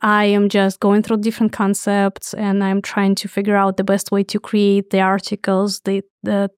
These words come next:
twe-, tweets, and, uh, uh, different type of copies for emails and, uh, for Instagram posts, and so it's just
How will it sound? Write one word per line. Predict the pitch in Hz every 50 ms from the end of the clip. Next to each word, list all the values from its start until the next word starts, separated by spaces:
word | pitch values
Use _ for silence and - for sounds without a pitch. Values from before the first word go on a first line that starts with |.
| _ -
twe-, | - 202 214 214 - - -
tweets, | - 214 226 214 208 208 - - - - -
and, | 226 226 220 208 214 208 196 196 202 196 196 185
uh, | 190 190 185 185 196 196 190 - - - - - - - - - - - -
uh, | - - - - 120 120 - - - - - 226 220 220
different | 196 226 220 - - 214 202
type | 208 214 196 -
of | 190 - -
copies | - - 226 202 196 - - 208 196 190 196 190 -
for | - - 208 196 180 185
emails | 185 247 240 226 214 208 202 202 196 196 190 190 196 196 196 185 - - -
and, | 202 196 - 101 - - 190 190 190
uh, | 196 196 190 - - 190
for | - - 190 190
Instagram | 208 208 - - 196 202 190 190 185
posts, | - - 196 185 180 190 - - - -
and | 180 180 190
so | - 233 226 - - - - - - 262 240 240
it's | 240 247 247 240 247
just | - 330 330 311 - -